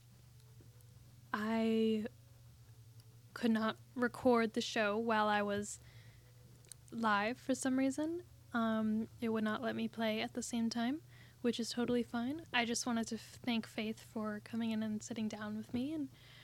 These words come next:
having a lovely conversation just about how they're enjoying their time. And I really, I wish them well, and I really hope that they get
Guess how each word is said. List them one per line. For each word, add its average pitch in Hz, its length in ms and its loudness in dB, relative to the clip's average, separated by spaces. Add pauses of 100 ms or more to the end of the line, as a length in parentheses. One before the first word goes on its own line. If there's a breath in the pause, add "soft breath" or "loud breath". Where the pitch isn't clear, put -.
(420 loud breath)
having 240 300 2
a 233 80 4
lovely 247 260 4
conversation 269 840 2
just 214 320 -6
about 226 320 -2 (560 loud breath)
how 226 440 2
they're 247 200 4
enjoying 277 800 2 (360)
their 285 160 2
time. 294 460 -2
And 233 100 0
I 233 60 0
really, 262 580 0 (500)
I 254 120 0
wish 277 240 -4
them 277 160 -4
well, 226 180 -4
and 214 100 -4
I 214 60 -4
really 233 240 -4
hope - 320 -14
that 240 160 -8
they 220 140 -6
get - 500 -8